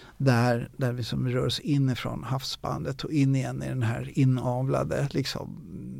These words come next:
nationalismen. Jag tror att svensk nationalism tjänade väldigt mycket på den här maritimiseringen. Det blev det här, liksom, det här expansiva, globala Sverige som inte bara då var att göra business utomlands utan även solidaritet med andra folk.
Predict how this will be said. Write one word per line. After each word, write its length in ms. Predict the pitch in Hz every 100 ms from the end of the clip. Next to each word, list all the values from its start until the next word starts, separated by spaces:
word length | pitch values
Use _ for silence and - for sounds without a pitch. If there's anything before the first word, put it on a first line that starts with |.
| 113
nationalismen. 840 | 131 - 147 113 151 - - 143 - - -
Jag 140 | 240 269
tror 100 | 269
att 80 | -
svensk 360 | - 214 -
nationalism 420 | 180 - 151 123
tjänade 720 | - - 180 139 135 135 131 135 -
väldigt 400 | 156 135 139 127
mycket 380 | 143 135 170
på 80 | 160
den 100 | 135
här 120 | 120
maritimiseringen. 1040 | 135 156 165 170 - 185 160 196 190 196 175 - - - -
Det 100 | 170
blev 540 | 156 151 214 226 180
det 80 | 147
här, 180 | 120 120
liksom, 280 | 131 131
det 60 | 131
här 100 | 127
expansiva, 720 | 151 - - - 135 135 123 127
globala 680 | 127 139 135 135 139 135 131
Sverige 460 | - 123 123 135
som 160 | 127 156
inte 280 | 165 135 190
bara 180 | 185
då 140 | 131 123
var 160 | 123
att 120 | 117 -
göra 160 | 131
business 600 | 117 196 254 - 156 -
utomlands 480 | 135 - - 82 143
utan 240 | 135 139
även 220 | 139 127 139
solidaritet 920 | 147 143 143 143 139 - 156 147 131
med 100 | 143
andra 200 | 131 131
folk. 680 | - 151 165 180 175 -